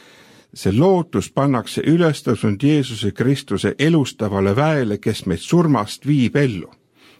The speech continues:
Kui me oleme temaga ühendatud, siis on meis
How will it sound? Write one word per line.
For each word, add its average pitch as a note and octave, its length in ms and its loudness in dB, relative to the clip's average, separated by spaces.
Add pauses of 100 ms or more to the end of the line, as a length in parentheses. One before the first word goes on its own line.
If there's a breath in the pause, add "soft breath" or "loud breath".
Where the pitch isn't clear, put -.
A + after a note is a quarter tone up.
Kui A2+ 80 2
me A#2 160 4
oleme G2+ 260 2
temaga C#3+ 460 2
ühendatud, A#2 720 -2 (400 soft breath)
siis C#3 360 0
on A#2 140 2
meis G#2 460 0